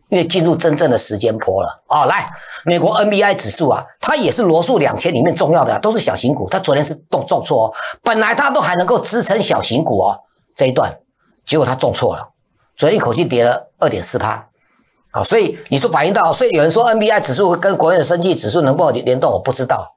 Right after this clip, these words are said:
今天这样，今天美食涨停了，哦，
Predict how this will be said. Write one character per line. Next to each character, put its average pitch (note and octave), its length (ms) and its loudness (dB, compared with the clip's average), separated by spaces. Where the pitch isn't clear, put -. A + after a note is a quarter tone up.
今 F3+ 160 0
天 F3+ 280 2
这 G3 100 2
样， D3+ 180 -2
今 E3 160 -2
天 D3+ 80 0
美 A#2 140 2
食 C3+ 160 0
涨 G2+ 180 -2
停 G2 200 -4
了， F#2 80 -6
哦， - 180 -10